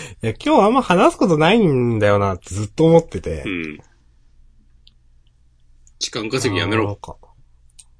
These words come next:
Speaker 1: 厳しい。<laughs> えー。スイッチを、
Speaker 2: うん。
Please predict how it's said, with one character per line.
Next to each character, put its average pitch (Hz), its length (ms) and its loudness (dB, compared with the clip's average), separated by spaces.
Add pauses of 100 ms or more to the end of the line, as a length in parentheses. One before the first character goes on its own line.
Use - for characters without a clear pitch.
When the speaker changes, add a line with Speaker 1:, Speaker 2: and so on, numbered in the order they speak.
(1900)
Speaker 1:
厳 175 180 8 (160)
し - 380 -6
い。 208 40 4 (3250)
<laughs> - 0 -
え 156 880 -4
ー。 - 20 -20 (2750)
ス - 240 2
イ 214 40 4
ッ - 100 -4 (200)
チ 143 200 2
を、 143 360 4 (380)
Speaker 2:
う 123 60 -4
ん。 110 300 -4